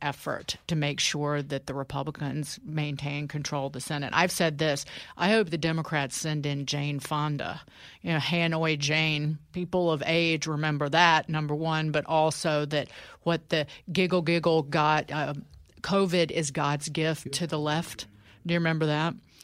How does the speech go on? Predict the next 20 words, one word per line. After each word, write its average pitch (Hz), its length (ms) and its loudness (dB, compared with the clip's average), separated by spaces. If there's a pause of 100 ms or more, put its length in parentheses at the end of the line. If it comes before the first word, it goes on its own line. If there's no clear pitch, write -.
(160)
So, 170 340 4
a-, - 20 0
and 180 300 2
she 170 160 4
actually 160 340 2
laughed 147 460 4
at 175 100 4
it. 175 160 2
So 175 180 0
please, 226 400 2
I 202 180 2
hope 214 360 2 (880)
all 233 460 8
the 190 200 2
left-wing 170 1000 2
names 147 600 0 (220)
from 160 240 -2
Hollywood 151 920 2 (300)
and 165 220 -2
from 156 360 -2